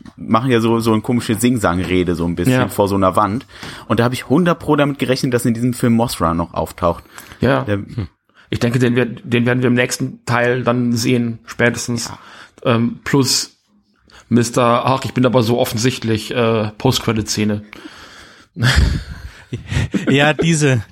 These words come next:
Speaker 3: diese Szene, also, äh, als, das, das ist ja im Film, wenn er in diese Höhle zu diesem, das ist ja eigentlich ein Alien, das ist ja eigentlich ein Außerirdischer,
Speaker 2: Ja.
Speaker 3: ich hab schon wieder vergessen. Weißt du, das ist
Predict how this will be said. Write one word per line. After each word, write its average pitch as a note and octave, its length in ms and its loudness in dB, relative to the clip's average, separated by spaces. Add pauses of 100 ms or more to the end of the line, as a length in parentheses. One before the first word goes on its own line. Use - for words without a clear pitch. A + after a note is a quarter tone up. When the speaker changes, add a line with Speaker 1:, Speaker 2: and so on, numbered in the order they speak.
(100)
Speaker 3:
diese F3+ 280 4
Szene, D#3+ 320 2
also, C#3 180 2 (500)
äh, D#3 440 0 (240)
als, - 440 -2 (380)
das, D3+ 140 -2
das - 200 -2
ist F#3 100 0
ja D#3+ 100 2
im G3+ 220 0
Film, A3 380 0
wenn D#3+ 160 2
er D3+ 80 0
in C#3+ 100 0
diese C3+ 240 2
Höhle F3+ 220 4
zu - 120 -6
diesem, D3+ 320 -2
das - 200 0
ist - 80 0
ja - 100 -2
eigentlich E3 320 -2
ein C3 140 -6
Alien, A#2+ 480 -2
das A2 100 -4
ist A#2+ 60 0
ja C#3 80 0
eigentlich C3 240 -4
ein D3 60 -8
Außerirdischer, A#2 680 0
Speaker 2:
Ja. A#2 280 2
Speaker 3:
ich - 140 -4
hab B2+ 80 -6
schon C3 140 -2
wieder B2 160 2
vergessen. A#2+ 340 0 (260)
Weißt D#3 180 2
du, F3+ 60 4 (320)
das G#3 180 2
ist A#3 180 2